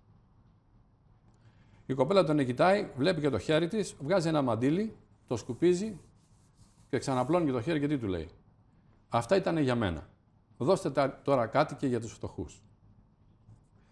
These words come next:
Ο άνθρωπος συγκλονίστηκε. Έκατσε και την κοίταγε επί ένα λεπτό μαρμαρωμένος. Δεν φαντάστηκε ότι θα υπήρξε τέ-, μια τέτοια αντι-, αντίδραση.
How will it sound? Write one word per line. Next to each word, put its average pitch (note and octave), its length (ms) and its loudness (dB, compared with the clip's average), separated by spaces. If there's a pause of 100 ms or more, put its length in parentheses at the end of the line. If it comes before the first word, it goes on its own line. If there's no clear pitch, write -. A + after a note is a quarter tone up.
(300)
Ο A#2 100 0
άνθρωπος E3+ 260 0
συγκλονίστηκε. D#3+ 720 -4 (260)
Έκατσε F3 360 0
και D#3 100 -2
την C3+ 140 -2
κοίταγε E3+ 300 0
επί D#3 180 -4
ένα E3 160 -2
λεπτό E3+ 520 -2
μαρμαρωμένος. C#3 800 -2 (920)
Δεν F#3 140 0
φαντάστηκε F3+ 460 4
ότι C3+ 100 -4
θα C#3 80 -2
υπήρξε C#3 360 -4
τέ-, D#3+ 80 -4
μια C#3+ 180 -2
τέτοια C#3+ 220 -4
αντι-, C3 260 -6
αντίδραση. B2+ 580 -2